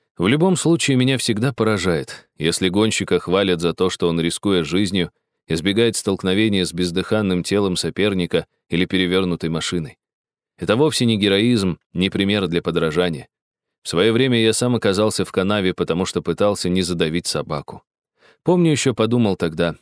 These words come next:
если бы на ее месте была кошка, то... Жаль, конечно, но сама виновата. Но это ведь чистокровная красавица гончая. Как видите,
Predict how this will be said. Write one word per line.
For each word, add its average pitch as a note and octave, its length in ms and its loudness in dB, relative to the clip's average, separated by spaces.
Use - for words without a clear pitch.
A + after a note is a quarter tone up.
если F#2+ 340 0
бы F#2+ 120 2
на F#2+ 80 0
ее F#2 220 2
месте G2 300 -2
была E2+ 200 2
кошка, A2 420 -2
то... A2 240 0
Жаль, G2+ 360 0
конечно, F2+ 500 -2
но F2 120 -2
сама F2 320 -2
виновата. D#2 540 -6
Но A2+ 180 2
это C3 160 2
ведь A#2+ 160 2
чистокровная A#2+ 800 0
красавица G#2 680 -2
гончая. F#2 640 -2
Как - 200 0
видите, A#2+ 420 0